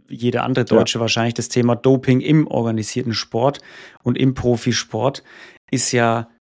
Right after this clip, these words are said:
Speaker 1: ein Riesenthema die letzten Jahrzehnte immer wieder gewesen, mit riesigen Skandalen,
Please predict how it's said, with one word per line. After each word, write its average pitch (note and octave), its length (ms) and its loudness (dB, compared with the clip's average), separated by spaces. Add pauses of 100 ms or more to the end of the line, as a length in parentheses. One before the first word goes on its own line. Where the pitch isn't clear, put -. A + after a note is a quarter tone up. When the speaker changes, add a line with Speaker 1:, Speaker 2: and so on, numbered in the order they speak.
(120)
Speaker 1:
ein A2 120 -6
Riesenthema C3+ 1000 -2
die B2 100 -2
letzten B2+ 400 0
Jahrzehnte A#2+ 480 -2
immer C#3+ 400 2
wieder B2+ 220 2
gewesen, B2 400 0
mit A2 100 -2
riesigen C3+ 560 -2
Skandalen, B2 600 -4